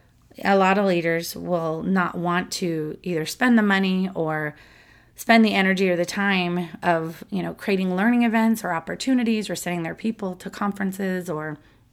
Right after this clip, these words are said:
hel-, helping them to carve out time in their schedules to build their skills and grow because of the perception that, "Oh, well, then that must mean your team doesn't have anything better to do." Or the perception of,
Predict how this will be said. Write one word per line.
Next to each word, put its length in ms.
hel-, 180
helping 360
them 100
to 80
carve 340
out 200
time 340
in 140
their 180
schedules 640
to 360
build 200
their 140
skills 500
and 160
grow 440
because 300
of 100
the 60
perception 960
that, 440
"Oh, 180
well, 160
then 360
that 200
must 260
mean 200
your 140
team 280
doesn't 220
have 220
anything 320
better 320
to 160
do." 320
Or 420
the 100
perception 680
of, 360